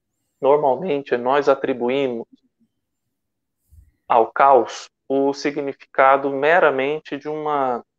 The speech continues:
desordem em algum local, em algum contexto próximos a nós, num país, et cetera. Mas, na realidade,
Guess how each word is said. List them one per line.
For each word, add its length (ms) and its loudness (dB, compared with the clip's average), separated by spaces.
desordem 920 4
em 40 -6
algum 340 -4
local, 680 2
em 120 -6
algum 480 -6
contexto 920 -4
próximos 640 -2
a 80 -2
nós, 480 -12
num 140 -14
país, 920 -4
et 140 -14
cetera. 280 -4
Mas, 280 2
na 100 2
realidade, 880 2